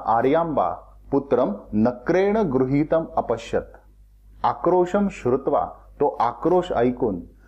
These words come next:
नदीतीरम प्राप्ता आर्यांबा, नदीच्या काठावर पोचलेल्या आर्यांबेने,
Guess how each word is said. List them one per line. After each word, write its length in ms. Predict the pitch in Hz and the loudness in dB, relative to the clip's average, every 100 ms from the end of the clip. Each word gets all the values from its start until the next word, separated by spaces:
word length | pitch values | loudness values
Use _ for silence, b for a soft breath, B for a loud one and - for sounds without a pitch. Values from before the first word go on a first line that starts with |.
| b b | b b
नदीतीरम 760 | 120 131 165 202 202 196 202 202 | 2 4 2 2 2 4 4 2
प्राप्ता 680 | 185 160 - - 160 - - | 0 0 0 0 0 0 0
आर्यांबा, 640 | 113 123 156 170 151 104 - B B B | 2 4 2 2 0 -2 -2 B B B
नदीच्या 520 | 113 120 143 165 185 180 | 0 2 2 2 2 2
काठावर 680 | 170 147 143 151 151 175 | 2 0 0 0 2 0
पोचलेल्या 720 | 165 139 131 139 143 143 151 120 - | 0 -2 0 0 2 4 2 0 0
आर्यांबेने, 1000 | 117 131 151 190 175 127 110 87 - | 2 4 2 2 2 0 0 -4 -8